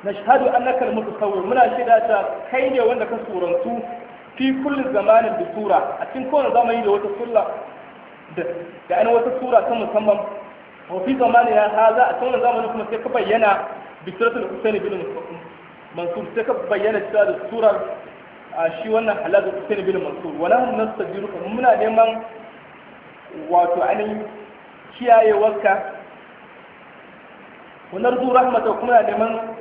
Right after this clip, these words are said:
abin shafa rahamaka ya Allahul Ghuyub, ya masanin gaibu.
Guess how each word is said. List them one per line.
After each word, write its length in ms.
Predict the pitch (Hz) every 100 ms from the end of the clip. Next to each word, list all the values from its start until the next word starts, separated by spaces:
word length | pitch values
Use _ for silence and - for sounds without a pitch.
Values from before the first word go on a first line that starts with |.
| -
abin 180 | 220 214
shafa 160 | 226 202
rahamaka 380 | 214 226 202 262
ya 180 | 302 -
Allahul 320 | 190 190 185
Ghuyub, 160 | 185 170
ya 120 | 180
masanin 320 | 185 180 170 165
gaibu. 300 | 170 170